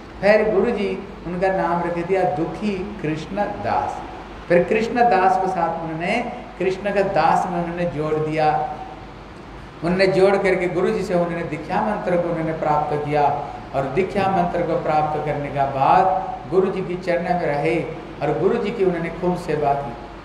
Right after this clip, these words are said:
अभी गुरु जी तो आप सुन रहे थे, श्री सुबल सखा की प्रकाश है, लेकिन ये जो है, इनका जो नित्य जो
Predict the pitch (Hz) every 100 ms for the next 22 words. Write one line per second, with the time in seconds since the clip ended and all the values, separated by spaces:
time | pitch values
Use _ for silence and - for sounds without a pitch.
0 | - - 143 151 147 135 165 180 170 156
1 | 151 139 - - - 147 156 - 190 190
2 | 185 175 170 160 165 147 165 165 170 -
3 | 147 147 147 143 147 170 180 185 165 147
4 | - - - - 147 165 190 185 190 214
5 | 220 185 175 165 175 196 - - - 170
6 | 180 190 180 - 170 165 156 160 180 202
7 | - 208 170 196 196 -